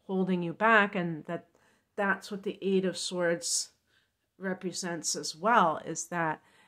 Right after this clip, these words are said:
being in that environment is not good for you. And the same applies to work. Um, whether it's the type of work you're doing or just the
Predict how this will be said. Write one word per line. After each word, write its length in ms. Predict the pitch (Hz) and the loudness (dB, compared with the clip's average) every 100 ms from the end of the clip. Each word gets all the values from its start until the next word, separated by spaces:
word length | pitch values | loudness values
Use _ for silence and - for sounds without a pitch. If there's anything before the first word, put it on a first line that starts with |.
| _ _ _ 185 | _ _ _ -6
being 260 | 214 220 214 | -2 0 2
in 160 | 196 | 4
that 540 | 185 175 180 - - - | 6 6 4 0 -6 -6
environment 1000 | 190 180 175 196 262 208 165 160 165 - - | -2 0 2 2 4 2 0 -2 -6 -10 -6
is 280 | 180 170 - | -4 -2 -2
not 420 | 180 175 170 - - _ _ _ _ _ _ _ | -2 -2 -2 -4 -14 _ _ _ _ _ _ _
good 200 | - 247 | -8 -8
for 180 | 240 - | -8 -10
you. 380 | 160 127 73 - - _ _ _ _ _ _ _ _ _ _ _ _ _ _ | -8 -8 -8 -12 -20 _ _ _ _ _ _ _ _ _ _ _ _ _ _
And 220 | - 220 220 | -2 2 4
the 80 | |
same 340 | 220 - 240 240 | 2 2 2 2
applies 580 | 233 - 185 180 185 - | 2 4 4 4 2 -2
to 120 | - | -6
work. 540 | 175 175 247 262 - _ _ _ _ _ _ _ _ _ _ _ _ _ - | -4 0 2 2 -2 _ _ _ _ _ _ _ _ _ _ _ _ _ -6
Um, 500 | 190 185 180 180 156 | 0 2 2 0 0
whether 260 | 190 196 185 | 2 2 2
it's 280 | 190 190 | 0 -2
the 100 | - | -4
type 400 | 185 - 196 196 | -8 -4 0 0
of 160 | 247 226 | -2 -2
work 220 | 247 247 | -2 -2
you're 80 | 254 | -6
doing 360 | 214 233 233 226 | -2 0 0 0
or 160 | 180 | 0
just 500 | 185 190 185 - - | -2 0 0 0 -2
the 340 | 185 160 156 | -4 -4 -4